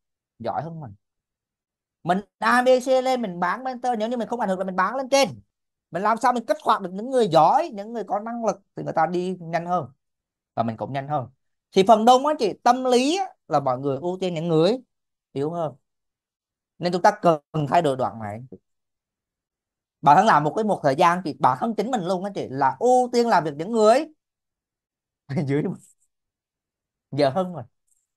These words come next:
Và có một thời gian khó làm việc, khó làm việc những người giỏi. Chị nào đang bị như vậy, comment số ba. Mình sẽ luôn luôn bị một cái tâm lý là gì?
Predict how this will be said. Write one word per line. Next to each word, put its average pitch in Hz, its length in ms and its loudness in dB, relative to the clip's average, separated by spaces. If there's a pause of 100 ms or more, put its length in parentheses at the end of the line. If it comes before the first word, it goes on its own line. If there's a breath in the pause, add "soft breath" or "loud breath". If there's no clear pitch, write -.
(180)
Và 175 180 6
có 196 120 8
một 247 140 0
thời 170 140 0
gian 214 260 4
khó 185 440 6 (120)
làm 175 120 0
việc, 139 80 -6 (520)
khó 165 280 6
làm 180 200 -2
việc 131 120 -8
những 139 100 -16
người 160 100 -8
giỏi. 131 160 0
Chị 147 60 -8
nào 131 140 -2
đang 151 220 2
bị 147 100 -4
như 147 120 -10
vậy, 127 140 -4
comment 131 200 -4
số 147 80 -6
ba. 143 280 -2 (560)
Mình 165 240 0
sẽ 143 160 2
luôn 180 160 0
luôn 185 140 -4
bị 147 100 -2
một 127 80 -6
cái 135 100 -12
tâm 175 120 -2
lý 170 160 -2
là 190 80 -2
gì? 135 220 -2